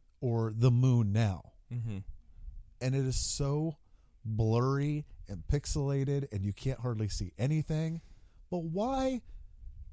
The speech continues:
Speaker 1: Wh-, how long ago? Years and years and years ago.
Speaker 2: Decades ago,
Speaker 1: Was
Speaker 2: before
Speaker 1: it
Speaker 2: technology was in H D like it is now.
Speaker 1: Was it so clear and crisp, and there was no problems at all?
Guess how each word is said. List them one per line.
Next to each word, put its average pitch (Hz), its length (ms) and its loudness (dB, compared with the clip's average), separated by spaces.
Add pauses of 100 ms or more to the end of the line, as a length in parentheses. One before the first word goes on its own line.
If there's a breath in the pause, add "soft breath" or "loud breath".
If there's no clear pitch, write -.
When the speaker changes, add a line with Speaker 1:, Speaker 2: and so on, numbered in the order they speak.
Speaker 1:
Wh-, - 160 -10
how 240 200 -6
long 254 240 -2
ago? 185 460 -4 (360)
Years 240 520 2
and 202 120 0
years 254 240 -2
and 226 80 0
years 302 260 -2
ago. 120 480 0 (520)
Speaker 2:
Decades 123 480 0
ago, 98 440 -2 (120)
Speaker 1:
Was 190 100 4
Speaker 2:
before 143 180 6
Speaker 1:
it 208 60 8
Speaker 2:
technology 123 640 4
was 107 180 0
in 107 100 0
H 104 260 0
D 113 200 2
like 98 200 0
it 95 80 0
is 95 140 0
now. 95 360 0
Speaker 1:
Was 156 180 -2
it 175 100 0
so 165 800 -4 (140)
clear 120 640 -2 (120)
and 110 180 -4
crisp, - 480 -4
and 113 400 -2
there 113 100 -2
was 104 180 -2
no 107 260 -2
problems 107 600 -4
at 120 80 -2
all? 95 400 -4